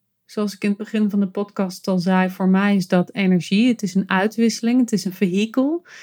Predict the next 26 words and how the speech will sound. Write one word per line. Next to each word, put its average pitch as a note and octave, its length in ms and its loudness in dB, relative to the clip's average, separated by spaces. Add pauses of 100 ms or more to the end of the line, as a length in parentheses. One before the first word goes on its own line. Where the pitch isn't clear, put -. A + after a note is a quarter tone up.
(180)
Iets - 320 -4
dat - 480 -6 (760)
iets - 400 -4
teweeg G3 560 4
kan B3 240 2
brengen A3+ 400 4
voor A3 180 0
mij. G#3+ 280 2
En G#3 100 2
hoe F#3+ 160 4
zet F#3+ 220 -2
ik - 160 -16
dat F3 180 -2
dan F3 200 0
in, C#4+ 340 4
hè? G#3 180 2 (1040)
Dat G3+ 180 0
kan A3 200 2
voor F#3 140 4
jou F#3 280 8
iets E3 200 0
anders F3+ 380 -2
zijn. A#3+ 240 -4 (1600)
De A3+ 160 2
tweede C4 440 4
vraag, G3 580 0